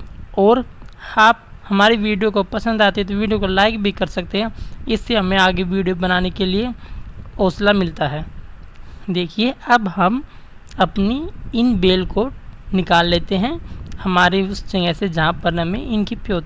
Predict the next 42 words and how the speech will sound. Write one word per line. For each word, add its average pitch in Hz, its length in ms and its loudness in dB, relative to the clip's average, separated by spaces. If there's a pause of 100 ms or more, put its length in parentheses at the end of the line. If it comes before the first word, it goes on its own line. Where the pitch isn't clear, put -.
तैयार 160 280 0
करी 165 280 -4
थी। 247 200 -6 (580)
और 226 180 4
अब 247 400 -4 (100)
जहाँ - 320 4
पर 208 100 6
हमें 180 240 2
इन्हें 185 340 0
लगाना 175 500 2
वहाँ 175 240 2
पर 214 220 -2 (440)
थोड़ा 208 180 4
मिट्टी 220 320 0
को 165 140 2
हटाने 156 360 0
के 196 140 -10
बाद 170 320 2
इसे 240 300 0
वहाँ 185 180 4
पर - 180 -6
सेट 170 380 -2
कर 170 200 0
देंगे 202 360 -2 (440)
और 247 240 2 (260)
चारों 247 320 6
तरफ 196 240 -2
से 196 140 0
मिट्टी 196 340 0
को 196 200 -2 (360)
अच्छी 226 320 0
तरह 185 260 2
से 262 220 0 (400)
दबा 165 320 4
देंगे। 190 360 0 (540)
हमें 233 300 4
एक 269 220 2
जगह 180 320 2
पर 226 180 -4
सिर्फ - 460 -6
एक 254 200 2
ही 208 240 2